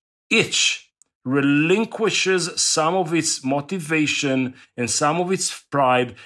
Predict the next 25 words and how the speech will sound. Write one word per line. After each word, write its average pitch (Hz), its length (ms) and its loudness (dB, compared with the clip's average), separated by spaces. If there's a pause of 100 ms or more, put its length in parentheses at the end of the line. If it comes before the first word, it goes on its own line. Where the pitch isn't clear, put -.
(100)
and 127 160 0
some 160 380 2
of 151 260 -2
its 143 460 2
privileges 143 1300 0 (240)
in 147 320 2
order 165 300 2
to 175 200 -2
coordinate 143 920 0
the 127 100 -2
living 127 380 -2
together. 107 680 -4 (420)
So 156 220 0
by 139 200 2
the 143 180 0
end 196 260 0
of 185 160 0
the 151 100 -2
day, 123 500 -2 (120)
through 196 300 -4
a 185 40 0
lot 170 280 2
of 156 160 -2
misery 160 480 2
yet 127 420 -2